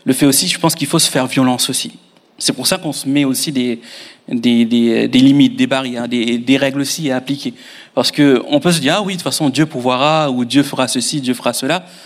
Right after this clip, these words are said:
Mais Dieu attend de nous aussi qu'on fasse l'effort. Et l'effort, c'est quoi ? C'est, et c'est, des fois, on, on sort toujours cette expression de ne pas tenter le diable. Ben, faut pas tenter non plus. Faut pas se dire comme ça, parce qu'on est chrétien, qu'on a un label, euh, label bio sur nous.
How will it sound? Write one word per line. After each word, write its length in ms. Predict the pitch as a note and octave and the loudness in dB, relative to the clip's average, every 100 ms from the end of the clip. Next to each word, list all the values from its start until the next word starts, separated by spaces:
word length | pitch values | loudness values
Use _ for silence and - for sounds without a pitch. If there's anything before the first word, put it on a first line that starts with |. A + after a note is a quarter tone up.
| - - | -20 -4
Mais 100 | C3 | 0
Dieu 120 | C3+ F#3+ | 2 2
attend 180 | F#3+ F3 | 0 0
de 100 | D#3+ | 2
nous 100 | D3+ | 2
aussi 220 | D3 F3+ | 2 -2
qu'on 120 | C#3 | -4
fasse 280 | - D#3 - | -2 -2 -2
l'effort. 400 | B2 - G#2+ - - _ - | -6 -8 -10 -10 -20 _ -4
Et 120 | B2+ | 2
l'effort, 240 | B2+ F3+ F3 | 2 2 0
c'est 120 | C#3 | -2
quoi ? 200 | D3 E3+ | 0 0
C'est, 320 | - C3 B2 - - - | 0 -2 -4 -6 -16 -8
et 260 | - B2+ B2+ C2+ - C2+ | 2 4 4 0 -16 -8
c'est, 480 | - B2+ A#2+ A#2+ A#2+ | -4 0 0 0 0
des 180 | A#2+ B2 | 0 2
fois, 120 | C#3 | 4
on, 300 | D#3 B2+ B2+ - | 2 2 -2 -4
on 100 | C3 | -4
sort 220 | B2+ C3+ | 0 -2
toujours 240 | - C#3 D3+ | -2 -4 -4
cette 160 | B2+ | -4
expression 320 | B2+ - B2 | -4 -4 0
de 60 | D3 | 0
ne 40 | A#2+ | 2
pas 120 | C3+ | 0
tenter 260 | C3+ C3 | -2 -2
le 120 | B2 A#2+ | -2 0
diable. 280 | D3+ D3+ - - - - - - - | 0 -2 -6 -20 -20 -20 -20 -18 -2
Ben, 200 | C#3 C#3+ - - _ _ _ - | 0 0 -6 -20 _ _ _ -4
faut 180 | - | -2
pas 160 | D3+ G3 | 0 -2
tenter 300 | F3+ D#3+ F3+ | -4 -6 -2
non 120 | E3 | -2
plus. 180 | E3 D#3 | -2 -6
Faut 200 | - - | -8 -4
pas 120 | D#3+ | -2
se 100 | D3+ | -2
dire 160 | D3 D3+ | 0 0
comme 140 | D3 | 0
ça, 180 | C#3+ F3+ | 0 -2
parce 180 | F3 - | -2 -4
qu'on 140 | D3 | -2
est 60 | C3+ | -2
chrétien, 420 | - D3 C#3+ E3+ | 0 -4 0 -2
qu'on 180 | F3+ C3 | 0 0
a 40 | C3 | 0
un 60 | B2+ | 0
label, 420 | C3 C3+ D#3 B2+ | 0 2 2 2
euh, 300 | B2 A#2 - - - - - - - | 0 -4 -6 -12 -20 -20 -20 -14 -2
label 300 | B2 C3 C#3 | 0 2 0
bio 240 | C3+ F3 F3+ | 2 2 2
sur 220 | D#3 D3 | 2 2
nous. 260 | E3 G#3+ | 2 0